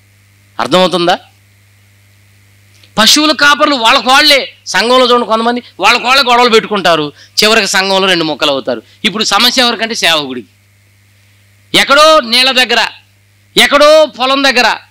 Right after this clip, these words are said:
ఆ? ఎక్కడో సంఘం దగ్గర, ఎక్కడో పాటల దగ్గర, ఎక్కడో ప్రార్థన దగ్గర కీసులాడుకుంటారు, సంఘానికి ముప్పు తెచ్చి పెడతారు.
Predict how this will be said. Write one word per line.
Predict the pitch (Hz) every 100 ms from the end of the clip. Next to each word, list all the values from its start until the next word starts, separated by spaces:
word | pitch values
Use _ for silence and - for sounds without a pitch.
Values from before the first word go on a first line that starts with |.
| _ _ _ _ _ _
ఆ? | 180 320 480 - _ _ _ _
ఎక్కడో | 214 262 294 311 311
సంఘం | 262 262 277 277
దగ్గర, | 254 254 196 - _
ఎక్కడో | 208 254 302 302
పాటల | - 247 262 277
దగ్గర, | 254 240 214 - - _ _ _
ఎక్కడో | - 262 294 311
ప్రార్థన | 302 240 262 277 277
దగ్గర | 254 233 202 - _ _ _ _ -
కీసులాడుకుంటారు, | 220 202 214 190 180 165 156 139 139 - -
సంఘానికి | - 185 196 196 175
ముప్పు | 170 156
తెచ్చి | 151 -
పెడతారు. | 131 123 123 110